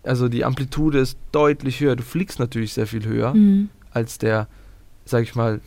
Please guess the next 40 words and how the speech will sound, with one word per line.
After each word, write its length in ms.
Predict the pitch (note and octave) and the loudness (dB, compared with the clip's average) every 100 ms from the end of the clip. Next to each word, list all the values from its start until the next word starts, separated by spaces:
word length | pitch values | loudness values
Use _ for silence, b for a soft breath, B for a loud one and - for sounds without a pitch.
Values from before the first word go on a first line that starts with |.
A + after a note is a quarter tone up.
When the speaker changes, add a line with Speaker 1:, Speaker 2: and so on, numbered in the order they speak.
| - - | -14 -12
Speaker 1:
jetzt 160 | - | -8
in 100 | A#2 | -6
Anführungsstrichen 580 | B2 A#2+ A#2+ - A#2+ A#2 | -4 -4 -6 -4 -4 0
normale 380 | A#2 A2+ A#2+ C3+ | 0 0 0 0
Mensch, 320 | C#3 E3 - | -4 -6 -6
der 100 | A2+ | -4
jetzt 160 | A2 - | -2 -4
nicht 140 | C3 C3+ | -4 -2
irgendwie 180 | C3+ | -2
eine 100 | C3 | -2
Person 340 | C3+ B2+ B2+ C3 | -2 -4 -2 -2
der 100 | - | -2
Öffentlichkeit 520 | C3 C#3 - B2 C3+ | -4 -6 -4 -4 -2
wird. 240 | C3+ - - - - - - | -4 -4 -12 -20 -20 -20 -8
Aber 120 | B2 | -6
du 60 | A#2+ | -4
fällst 440 | - - C3 - | -8 -6 -6 -4
halt 120 | A2 G#2+ | -8 -8
aber 180 | G#2 | -10
auch 80 | G2+ | -12
deutlich 380 | - A2+ A#2+ - | -10 -12 -12 -14
tiefer. 280 | - - - - - - - - - | -14 -14 -16 -20 -20 -20 -20 -12 0
Weil 160 | A#2+ | 2
genauso 420 | A#2+ B2 C3 C3 | 4 4 4 2
hoch 200 | C#3 D3 - | 2 2 2
wie 60 | |
es 160 | A#2 - | -2 -2
geht, 240 | A#2 A#2+ | -2 -2
genauso 400 | B2 A#2 A2+ A#2+ | -4 -4 0 0
tief 260 | A2+ - G#2 | -2 -8 -8
geht's 220 | A2+ - | -10 -8
runter. 320 | A#2+ A2+ G#2+ - - | -10 -8 -10 -14 -2
Das 300 | B2 A2+ A#2 - | 0 0 -6 -6
kann 200 | C3 C3 | -4 -2
ich 100 | B2 | -2
auf 100 | A#2 | -4
jeden 220 | A2 - | -6 -4
Fall 280 | - B2 A#2+ | 0 0 0
so 100 | A#2+ | -2
unterschreiben. 720 | A#2+ A#2 - A#2+ A#2 A2+ | -2 -4 -4 -2 -2 -2